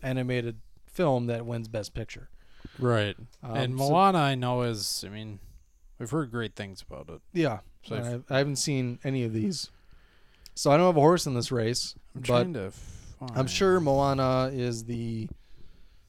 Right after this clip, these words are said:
Speaker 1: and Zootopia are the front runners, I'm sure. Or maybe Kubo and the Two Strings. That got a lot of great reviews, too.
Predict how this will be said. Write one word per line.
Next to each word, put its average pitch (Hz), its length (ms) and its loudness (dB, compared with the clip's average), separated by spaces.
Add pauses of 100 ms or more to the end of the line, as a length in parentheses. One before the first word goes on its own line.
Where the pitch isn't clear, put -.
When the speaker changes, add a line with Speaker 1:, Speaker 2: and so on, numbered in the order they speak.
(600)
Speaker 1:
and 120 100 -8
Zootopia 123 440 0
are 117 60 2
the 107 80 -2
front 127 280 -6
runners, 107 280 -4
I'm 104 120 -8
sure. 110 380 -8 (240)
Or 127 80 -4
maybe 214 260 0
Kubo 202 260 0
and 185 100 2
the 151 40 2
Two 170 160 0
Strings. 120 380 0
That 131 200 0
got 185 140 2
a 160 40 2
lot 151 200 6
of 131 60 -2
great 139 160 0
reviews, 120 380 -4
too. 131 280 -4